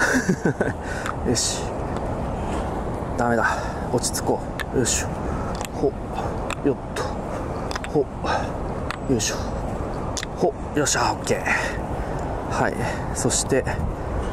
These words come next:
ダウンスパイク。はい、オッケー。調子いい。技によっては。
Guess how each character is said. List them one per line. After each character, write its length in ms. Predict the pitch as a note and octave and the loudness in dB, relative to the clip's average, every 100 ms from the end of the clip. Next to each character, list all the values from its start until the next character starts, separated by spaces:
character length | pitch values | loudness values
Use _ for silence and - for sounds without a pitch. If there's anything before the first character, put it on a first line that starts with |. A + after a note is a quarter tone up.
| - G#2+ | -2 2
ダ 100 | A#2 | 4
ウ 80 | B2+ | 4
ン 40 | |
ス 120 | A#2+ - | 4 2
パ 140 | G#2+ | 2
イ 40 | |
ク。 140 | - - - - - - - - - - - - - - - - - - - - - - - | 2 2 2 2 0 -2 -4 -4 -4 -2 -2 -2 -2 -2 -2 -2 -4 -4 -4 -4 -4 -2 2
は 140 | D3+ | 4
い、 20 | |
オ 60 | A#3 | 4
ッ 60 | |
ケ 120 | - - | 2 2
ー。 1300 | - - - - - - - - - - - - | 2 2 2 2 0 -2 -2 -2 -2 -4 -4 0
調 140 | - C3+ | 2 4
子 180 | C3+ | 4
い 40 | A2 | 4
い。 60 | - - - - - - - - - | 2 -4 -4 -4 -4 -4 -4 0 2
技 260 | C3 D3+ | 4 6
に 100 | B2+ | 6
よ 80 | G2+ | 4
っ 40 | |
て 160 | - A2 | 2 2
は。 140 | F#2 | 2